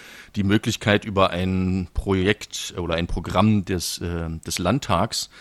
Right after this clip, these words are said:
das also der Landtag zweitausendsiebzehn beschlossen hat, dass, äh,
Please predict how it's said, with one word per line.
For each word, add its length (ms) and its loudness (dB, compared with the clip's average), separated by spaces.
das 140 -8
also 160 -6
der 140 -2
Landtag 440 0
zweitausendsiebzehn 840 -2
beschlossen 480 -2
hat, 300 -4
dass, 220 -4
äh, 400 -4